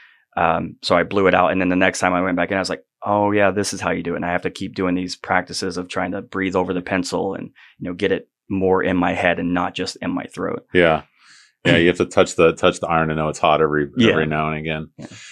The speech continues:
Speaker 2: So, uh, is, is it, it's an independent or is it out on a label?
Speaker 1: Nope. Independent.
Speaker 2: Okay.
Speaker 1: Yeah.
Speaker 2: Um, and how has it been received?
Speaker 1: Uh, pretty good so far, I think. Um, you know,
Speaker 2: You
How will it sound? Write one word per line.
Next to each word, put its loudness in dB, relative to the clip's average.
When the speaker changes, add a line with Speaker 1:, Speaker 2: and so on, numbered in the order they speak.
Speaker 2:
So, 8
uh, 8
is, 6
is 8
it, 6
it's 4
an 8
independent 6
or 8
is 4
it 8
out 8
on 4
a 2
label? 2
Speaker 1:
Nope. 6
Independent. 0
Speaker 2:
Okay. 2
Speaker 1:
Yeah. -8
Speaker 2:
Um, 6
and 6
how 6
has 6
it 0
been 6
received? 0
Speaker 1:
Uh, 6
pretty 4
good 6
so 6
far, 8
I 8
think. 2
Um, 4
you -2
know, 4
Speaker 2:
You 0